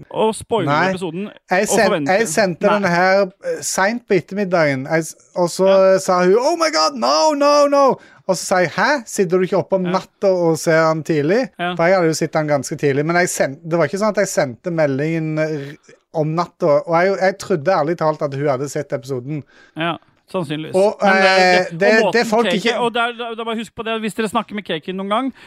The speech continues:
Speaker 1: så, så, så, så stiller ikke han spørsmål først. Han sier ikke, «Har du sett den nyeste episoden?» Han bare sender deg screenshot av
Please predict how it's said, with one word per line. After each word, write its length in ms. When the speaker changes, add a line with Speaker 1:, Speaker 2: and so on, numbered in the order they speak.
Speaker 1:
så, 220
så, 380
så, 160
så 160
stiller 260
ikke 140
han 80
spørsmål 400
først. 240
Han 160
sier 140
ikke, 180
«Har 80
du 80
sett 260
den 140
nyeste 240
episoden?» 400
Han 80
bare 100
sender 460
deg 160
screenshot 840
av 360